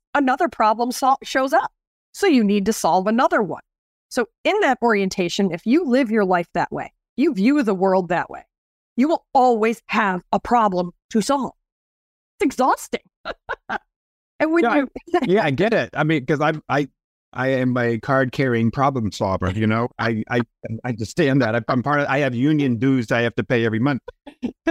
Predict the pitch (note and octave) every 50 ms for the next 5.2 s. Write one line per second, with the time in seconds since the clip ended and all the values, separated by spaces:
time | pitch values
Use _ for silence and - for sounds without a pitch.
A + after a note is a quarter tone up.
0 | D4 - _ _ - - - G#3+ A3+ G#3+ B3+ A3+ G#3 A#3 A3 - G3 G3 E3+ G#3
1 | F#3+ D#3 - - - G3 E3+ D#3+ D#3+ E3+ F3+ G3+ G#3+ G3+ - A3 G#3+ G#3+ - _
2 | _ _ _ _ _ _ _ _ _ _ _ - C#3 C3+ E3 F3 E3 D#3+ E3 E3
3 | D#3 - _ - D#3 D#3+ D3+ - - D#3+ E3 F3 E3 - F#3 F3+ D#3+ E3+ E3 E3+
4 | E3 D3 E3 E3+ E3+ E3+ E3+ F3 F3 - _ _ - - C#3+ D3+ D3+ D3+ C3 C#3+
5 | C#3+ C#3+ C#3+